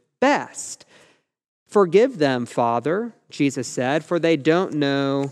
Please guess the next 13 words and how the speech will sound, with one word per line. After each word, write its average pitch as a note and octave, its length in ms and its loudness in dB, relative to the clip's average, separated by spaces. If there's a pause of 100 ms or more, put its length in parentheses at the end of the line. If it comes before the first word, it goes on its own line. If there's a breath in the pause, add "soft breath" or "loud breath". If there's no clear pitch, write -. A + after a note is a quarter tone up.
(100)
what C#3 300 -2
they B2 360 -4
are B2+ 680 -4
doing." G#3 680 -6 (920)
And F3+ 140 0
so, A3 140 4
yes, G3 760 0 (680)
we F#3+ 140 6
have A#3 260 0
to A#3+ 80 -2
say D3 540 0
we E3 320 2
committed C3 840 0